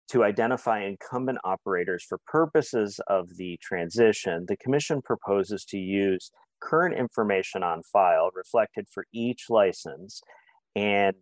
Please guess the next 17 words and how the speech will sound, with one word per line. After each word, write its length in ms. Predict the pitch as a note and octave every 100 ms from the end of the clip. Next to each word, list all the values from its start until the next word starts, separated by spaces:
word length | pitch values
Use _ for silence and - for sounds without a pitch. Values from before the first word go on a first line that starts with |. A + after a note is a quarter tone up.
| - -
a 80 |
determination 680 | G#2 G#2+ C#3+ C3+ B2 A#2 -
of 120 | A2 G#2
whether 220 | A#2 A#2+
the 120 | A2
facilities 680 | - A2 - A2+ A2 G#2 - -
are 180 | F#2+ -
operating 640 | G2+ A2+ - A2+ G#2 G2+ F#2 F2
as 340 | E2+ F2 E2 -
authorized. 1080 | F2+ F#2 - F2+ C2+ G1+ G1+ - - _ _ _ _ _ _ _ -
And, 400 | F#2+ F2+ F2+ - _
um, 280 | F2+ E2+ D2+
in 160 | - A2
addition 460 | G#2+ B2 - B2+ A2+
to 140 | A2+
the, 380 | F#2+ F#2+ F2+ F2 _
uh, 160 | -